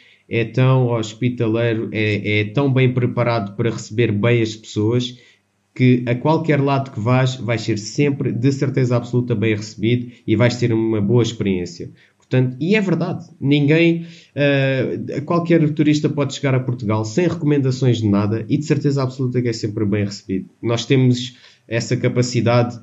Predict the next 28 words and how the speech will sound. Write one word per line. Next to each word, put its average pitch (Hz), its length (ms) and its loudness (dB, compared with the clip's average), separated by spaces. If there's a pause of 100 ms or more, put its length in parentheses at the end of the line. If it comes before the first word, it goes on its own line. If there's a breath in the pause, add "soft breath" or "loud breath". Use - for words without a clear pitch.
(180 soft breath)
de 107 800 2
querer 131 260 4
fazer 127 380 2
os 113 140 2
outros 127 320 2
sentir, 120 360 0
sentirem-se 110 720 -4
bem 113 140 0
na 110 100 2
nossa 107 320 -2
casa. 90 440 -6 (340 loud breath)
Eh, 104 480 0
e 123 200 2
é, 143 40 6 (100)
está, 151 280 0
está 143 260 -2
na 143 80 0
nossa 139 240 -4
cultura, 127 380 -4
está 123 180 -2
na 117 120 -2
nossa 120 280 -2
forma 120 320 -2
de 117 100 -10
receber 117 460 0
bem 113 240 0
as 110 140 -4
pessoas. 127 600 -2